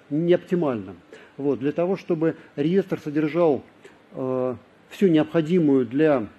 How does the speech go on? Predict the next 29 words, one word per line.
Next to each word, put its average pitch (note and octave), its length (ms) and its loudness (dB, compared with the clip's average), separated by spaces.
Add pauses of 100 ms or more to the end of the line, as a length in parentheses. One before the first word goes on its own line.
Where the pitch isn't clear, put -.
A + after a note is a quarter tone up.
(260)
характеристики D3+ 760 -2
этого, C3 960 -2
э, D#3+ 100 0
имущества B2+ 800 0 (460)
информацию, E3+ 800 -4 (340)
э, C3+ 280 -2
в - 80 -18
прошлом F#3 340 2
году D#3 420 2
мы C#3 280 4
вместе C3 360 0
с A2+ 40 -18
коллегами C#3 480 0
подготовили B2 800 -2 (220)
такие C#3 260 -4
довольно C#3 260 2
масштабные B2+ 720 -2
изменения C3 640 0
в A#2 200 -4
порядок C#3+ 460 -2
учета, B2+ 500 -4 (300)
э, C3 180 -4
федерального C#3+ 480 0
имущества. G#3 380 0
Это C#3 140 -6
постановление D3 580 -4
было C#3 200 -4
принято. A3 420 -2
Сейчас - 300 -6